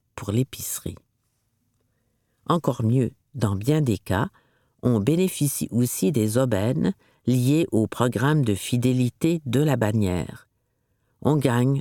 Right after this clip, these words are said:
sur les deux tableaux. Par exemple, si un tel programme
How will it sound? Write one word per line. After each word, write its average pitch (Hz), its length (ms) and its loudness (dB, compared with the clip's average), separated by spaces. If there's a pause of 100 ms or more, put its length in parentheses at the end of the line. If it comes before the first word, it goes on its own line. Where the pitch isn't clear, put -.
sur - 240 -2
les 120 140 2
deux 135 180 0
tableaux. 87 520 -2 (920)
Par 165 140 -2
exemple, - 680 -6 (760)
si 175 200 0
un 160 80 2
tel 185 240 -2
programme 120 560 0